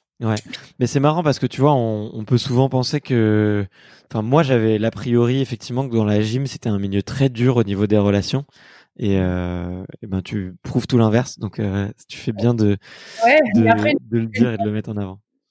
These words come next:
Speaker 2: une fois de plus, je te dis, j'ai pas touché le haut niveau, tu vois, j'ai pas été au pôle, au pôle France, euh, à l'insep ou quoi. Donc, euh, je, je suppose que c'est un,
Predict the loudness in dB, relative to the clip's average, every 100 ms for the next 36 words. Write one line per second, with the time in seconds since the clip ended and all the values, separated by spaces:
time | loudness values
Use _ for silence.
0 | -6 -4 0 2 2 0 -4 -2 0 2
1 | 0 0 -2 -2 -2 0 4 2 2 -2
2 | -4 -2 0 0 -4 -4 -4 0 2 2
3 | 0 -2 -4 -2 -2 -2 -6 -4 -4 -4
4 | -4 -2 0 -2 -4 -6 -6 -10 -16 -12
5 | -2 2 2 2 2 0 -2 -2 2 4
6 | 2 0 0 2 0 -2 -2 -2 -2 -4
7 | -4 -4 0 0 0 -4 -6 -6 -6 -4
8 | -2 -4